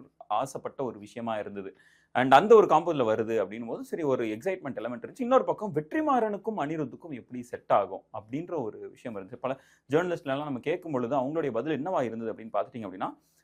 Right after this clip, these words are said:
வெற்றிமாறன் வந்து ரொம்ப, அஹ், பர்டிகுலரா இருக்கிற ஒரு ஆளு. இந்த எனக்கு இந்த மியூசிக்னா இப்படி தான் இருக்கணும் அப்படின்றத கேட்கிற ஆளு. ஆனா அனிருத் வந்து அப்படி கிடையாது. அவரோட ஒர்க் டோட்டலா வேற மாதிரி இருக்கும். அவரோட ஒர்க்கை அவர் பண்ண விட்டுறணும். இந்த இயக்குனர்கள் வந்து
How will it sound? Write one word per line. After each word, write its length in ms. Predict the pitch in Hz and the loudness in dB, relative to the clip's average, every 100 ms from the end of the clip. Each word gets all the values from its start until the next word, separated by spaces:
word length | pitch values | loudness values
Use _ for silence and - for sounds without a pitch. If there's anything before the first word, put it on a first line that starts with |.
| _ | _
வெற்றிமாறன் 560 | 139 - 311 247 202 170 | -2 2 4 6 6 2
வந்து 440 | 151 151 214 - | -4 2 2 2
ரொம்ப, 400 | 135 139 - - _ | 0 2 2 0 _
அஹ், 300 | 123 120 120 | 4 4 4
பர்டிகுலரா 540 | 117 151 226 214 214 160 | 4 2 2 0 4 4
இருக்கிற 280 | 117 123 110 | 2 -2 -4
ஒரு 140 | 98 | -2
ஆளு. 280 | 92 92 _ | -4 -6 _
இந்த 140 | 117 107 | -10 -8
எனக்கு 200 | 110 113 | -6 -6
இந்த 80 | |
மியூசிக்னா 300 | 117 165 175 | -4 -4 -4
இப்படி 260 | 185 143 143 | -6 -4 -4
தான் 100 | 165 | -2
இருக்கணும் 320 | 135 127 135 | -4 -6 -8
அப்படின்றத 400 | 104 113 110 107 | -8 -8 -6 -6
கேட்கிற 280 | 104 107 107 | -6 -8 -4
ஆளு. 140 | 98 | -2
ஆனா 220 | 123 147 147 | 0 2 2
அனிருத் 300 | 254 233 170 | 0 -2 -4
வந்து 120 | 139 | -4
அப்படி 120 | 107 | -4
கிடையாது. 420 | 104 120 98 92 98 _ _ _ | -4 -2 -2 -4 -12 _ _ _
அவரோட 240 | 135 233 220 | 6 8 8
ஒர்க் 260 | 175 - - | 6 2 0
டோட்டலா 260 | 185 190 | 0 2
வேற 160 | 143 135 | 4 4
மாதிரி 140 | 135 | 2
இருக்கும். 240 | 120 110 98 | -2 -2 -4
அவரோட 240 | 107 104 | -2 2
ஒர்க்கை 420 | 120 151 - 240 - | 2 4 2 2 2
அவர் 200 | 120 120 | 2 2
பண்ண 180 | 127 160 | -2 -2
விட்டுறணும். 340 | 123 113 - - | -4 -8 -10 -10
இந்த 140 | 98 98 98 95 _ | -6 -4 -6 -10 _
இயக்குனர்கள் 500 | 120 185 202 175 139 | -2 -2 0 0 2
வந்து 240 | 127 151 | 2 4